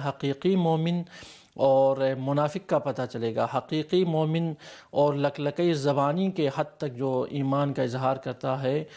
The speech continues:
اس کے بارے میں پتہ لگ جائے گا۔ جیسے مختلف طریقوں سے اول اسلام میں بھی دشمنوں کی طرف سے جنگ مسلط ہونا،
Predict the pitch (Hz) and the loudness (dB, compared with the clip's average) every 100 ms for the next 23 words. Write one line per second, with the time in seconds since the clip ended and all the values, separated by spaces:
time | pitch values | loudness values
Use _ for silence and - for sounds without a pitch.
0 | - _ 156 - 165 139 123 135 147 151 | -20 _ -4 0 0 2 2 0 -2 -4
1 | 143 156 156 131 120 123 127 131 127 160 | -2 -2 0 -2 -2 -4 -2 -2 0 -2
2 | 185 175 - - - - 156 - 185 190 | 0 -4 -6 -18 -14 -6 -4 0 0 0
3 | 139 139 156 147 151 143 165 180 147 143 | -2 -2 -2 0 0 2 0 -2 -4 -4
4 | 147 135 127 120 151 151 - - - 139 | -4 -2 -4 -4 -6 -8 -16 -20 -8 -6
5 | - 147 165 170 147 143 151 143 151 151 | -2 0 2 2 2 2 0 0 0 -2
6 | 147 143 131 139 - 135 143 139 | -2 -2 0 -2 -4 -2 0 -2